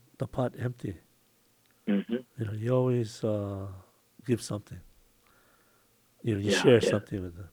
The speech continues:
Speaker 1: And that was a custom.
Speaker 2: Yeah.
Speaker 1: Yeah?
Speaker 2: Yeah, that was my kai, right? That's, that, that's the good, the pro-, the proper way to behave because, you know, again, you don't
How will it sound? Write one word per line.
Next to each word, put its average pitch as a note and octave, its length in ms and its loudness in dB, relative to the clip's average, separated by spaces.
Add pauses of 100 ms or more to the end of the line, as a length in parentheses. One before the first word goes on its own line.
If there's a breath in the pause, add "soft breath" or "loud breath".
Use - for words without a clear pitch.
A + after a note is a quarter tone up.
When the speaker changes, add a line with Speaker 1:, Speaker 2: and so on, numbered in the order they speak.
(140)
Speaker 1:
And A#2+ 180 2
that C#3 100 8
was C#3 180 4
a B2 60 2
custom. - 420 -2 (720)
Speaker 2:
Yeah. G2 120 10 (420)
Speaker 1:
Yeah? C#3 200 -2 (720)
Speaker 2:
Yeah, D3 260 12
that D3+ 140 12
was E3+ 120 12
my E3+ 100 12
kai, E3+ 320 12
right? C3+ 160 6
That's, D#3+ 260 8
that, E3+ 200 8
that's E3+ 240 6
the D3 80 8
good, D#3+ 380 10 (500)
the A2 80 0 (120)
pro-, - 320 2
the A#2+ 80 2
proper - 400 4
way B2+ 180 6
to A#2+ 80 6
behave B2 560 6
because, G#2+ 280 2 (1500)
you D#3+ 120 8
know, C3+ 260 12
again, C3+ 260 8
you C3+ 80 6
don't F3 220 12